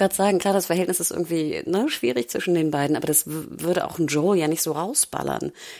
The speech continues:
Ich glaube, es geht darum, weißt du, um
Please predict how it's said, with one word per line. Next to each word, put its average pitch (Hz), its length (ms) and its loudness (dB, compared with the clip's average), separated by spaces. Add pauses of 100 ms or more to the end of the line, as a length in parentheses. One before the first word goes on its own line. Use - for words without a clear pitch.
(160)
Ich - 180 -4
glaube, 196 280 2
es - 180 0
geht 175 300 2 (840)
darum, 185 400 6
weißt 175 240 2
du, 196 60 0
um 175 260 4